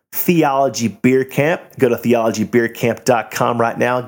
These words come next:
Get your tickets. Trip Fuller and Peter Rollins are coming to the Mile High City.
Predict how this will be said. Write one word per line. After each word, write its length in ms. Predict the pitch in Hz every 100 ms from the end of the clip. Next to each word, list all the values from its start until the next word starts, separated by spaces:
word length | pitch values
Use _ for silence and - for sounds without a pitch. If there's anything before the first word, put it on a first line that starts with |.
| -
Get 280 | 143 - -
your 200 | 131 123
tickets. 800 | - 160 185 180 - - - -
Trip 260 | - 180 175
Fuller 300 | 175 175 160
and 80 |
Peter 220 | 156 170 156
Rollins 320 | 151 165 143
are 60 |
coming 260 | 139 156 151
to 40 |
the 120 | 135 127
Mile 280 | 139 139
High 160 | 139 131
City. 480 | - 147 160 214